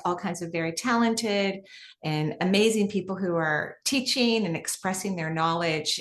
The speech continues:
And I will be, uh, sharing my class, uh, Death is an Exhilarating Experience,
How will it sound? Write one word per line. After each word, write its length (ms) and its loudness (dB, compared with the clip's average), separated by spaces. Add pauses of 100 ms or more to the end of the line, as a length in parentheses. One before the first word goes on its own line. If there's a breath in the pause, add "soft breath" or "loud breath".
And 340 -4
I 180 2
will 160 0
be, 400 0 (320 loud breath)
uh, 180 0
sharing 540 2
my 240 4
class, 760 0
uh, 220 -2 (100)
Death 280 0
is 200 -2
an 80 -2
Exhilarating 800 2
Experience, 1000 -2